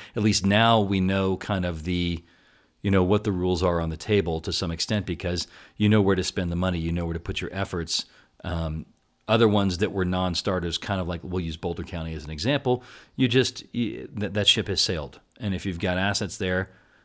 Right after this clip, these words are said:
hey, drill up what you can if you're allowed, and then it's, it's time to move on. Um, but yeah, it'll be interesting to see how it all plays out. And once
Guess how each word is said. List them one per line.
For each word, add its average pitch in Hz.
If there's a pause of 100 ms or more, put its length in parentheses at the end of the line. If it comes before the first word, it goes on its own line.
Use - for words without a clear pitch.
hey, -
drill 104
up 113
what 98
you 98
can 104
if 92
you're 90
allowed, 95
and 90
then 90
it's, 85
it's 82
time 85
to 80
move 80
on. 90 (480)
Um, 80 (480)
but 127
yeah, 104
it'll 104
be 123
interesting 110
to -
see 98
how 92
it 90
all 87
plays 82
out. 85
And 78
once 85